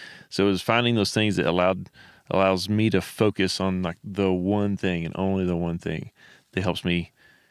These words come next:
cope with any particular rise in, in stress and, and what will ultimately lead to fatigue,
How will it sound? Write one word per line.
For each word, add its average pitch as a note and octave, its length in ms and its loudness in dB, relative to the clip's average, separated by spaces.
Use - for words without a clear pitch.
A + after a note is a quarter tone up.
cope D#3 300 2
with A2 160 0
any A2 180 2
particular G2 680 -2
rise F2 500 2
in, F2 220 -6
in F#2+ 100 -6
stress - 840 0
and, F2 260 -8
and F#2+ 540 -2
what - 220 0
will G2+ 280 0
ultimately G2+ 400 0
lead F2+ 220 0
to F#2 120 -2
fatigue, - 640 -4